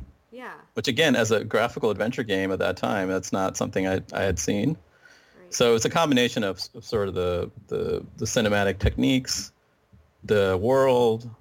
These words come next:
Speaker 2: the character depth, um, and the storytelling, and not real complex puzzles. So you could just kind of play along. And I think it, it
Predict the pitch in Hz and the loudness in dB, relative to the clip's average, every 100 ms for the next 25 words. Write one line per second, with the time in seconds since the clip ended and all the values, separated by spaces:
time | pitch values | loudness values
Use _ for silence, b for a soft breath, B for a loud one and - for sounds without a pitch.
0 | - - - 113 113 - 104 110 107 - | -10 -4 2 2 2 -2 2 2 4 0
1 | - - - - 98 92 90 90 90 - | -6 -14 -20 -10 -6 -6 -4 -6 -8 -18
2 | _ _ - - - 117 95 - 101 104 | _ _ -18 -16 -6 -4 -2 2 2 4
3 | - 110 107 107 104 - 120 117 107 101 | 4 2 2 0 -4 -4 -2 0 0 -2
4 | 95 - _ _ - 117 117 - _ - | -8 -16 _ _ -2 0 0 -4 _ -10
5 | 107 110 110 107 101 95 95 - - - | -4 0 2 2 2 -2 -6 -8 -12 -20
6 | - _ _ _ - 110 98 104 95 - | -20 _ _ _ -2 -2 0 -2 -2 0
7 | - 95 131 - - _ _ - 98 - | 0 0 -6 -10 -20 _ _ -6 -6 -4
8 | - 90 - 104 92 - 101 92 92 92 | -10 -10 -6 -4 -2 0 2 0 -2 -2
9 | 90 b b b b b _ 113 107 - | -6 b b b b b _ -2 0 0
10 | 85 117 117 117 | 0 0 0 0